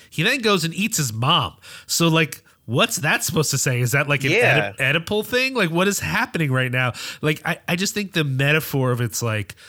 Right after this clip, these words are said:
Speaker 1: "No, he can only drink dude blood 'cause he likes dudes 'cause he's gay." Like, get it?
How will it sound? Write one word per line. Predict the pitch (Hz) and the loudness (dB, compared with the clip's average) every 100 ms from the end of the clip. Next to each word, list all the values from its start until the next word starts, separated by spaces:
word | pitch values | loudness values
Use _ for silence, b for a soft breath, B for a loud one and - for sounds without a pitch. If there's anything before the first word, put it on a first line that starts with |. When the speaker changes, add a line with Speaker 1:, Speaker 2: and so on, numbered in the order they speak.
| B - | B -4
Speaker 1:
"No, | 139 117 | -2 0
he | 101 | 0
can | 113 117 | -2 0
only | 123 120 | 0 0
drink | 117 113 - | -2 -4 -4
dude | - 123 131 | 0 0 0
blood | - 87 82 - | -6 -8 -10 -10
'cause | 101 | -8
he | 101 | -6
likes | 104 117 - | -4 -6 -8
dudes | - 120 135 - | -4 -2 -2 -4
'cause | - | -8
he's | 92 87 | -10 -8
gay." | 113 135 117 | -6 -4 -4
Like, | 92 - | -6 -6
get | 98 113 | -4 -2
it? | 151 | -4